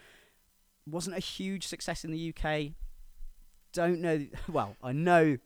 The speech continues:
that it wasn't the biggest album of theirs in the U S. And that's why they're on my second stage as opposed to anywhere on a main stage across this weekend, because they're a respected band. They've got that electronic, you know, uh, panache. I think it'd be a fun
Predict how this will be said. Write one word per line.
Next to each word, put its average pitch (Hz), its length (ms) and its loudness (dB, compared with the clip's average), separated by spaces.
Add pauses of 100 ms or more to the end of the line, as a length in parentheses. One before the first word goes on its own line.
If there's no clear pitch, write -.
(140)
that 131 100 -4
it 131 80 -2
wasn't 131 260 -2 (300)
the 131 380 -2
biggest 127 400 -2
album 110 280 -2
of 104 100 -8
theirs 107 240 -4
in 110 80 -6
the 104 80 -6
U 101 160 -6
S. 98 280 -12 (520)
And 143 120 2
that's 151 220 0
why 156 140 0
they're 139 120 2
on 127 100 0
my 123 100 -2
second 117 520 -6
stage 101 300 -10
as - 60 -14
opposed 110 260 -6
to 113 180 -6
anywhere 113 300 -6
on 107 240 -8 (140)
a 117 100 -6
main 120 320 -2
stage 104 260 -10
across 101 240 -14
this 101 160 -14
weekend, 98 520 -12
because 113 280 -8 (540)
they're 143 320 2
a - 20 2
respected 131 480 -4
band. 120 380 -4 (340)
They've 120 200 -8
got 127 140 -2
that 117 180 -2
electronic, 113 560 -8 (540)
you 90 120 -12
know, 101 120 -12 (100)
uh, - 160 -20 (440)
panache. 117 680 -6 (500)
I 160 140 0
think 170 240 -4
it'd 143 160 -6
be 143 220 -4
a 143 60 -8
fun 143 540 -2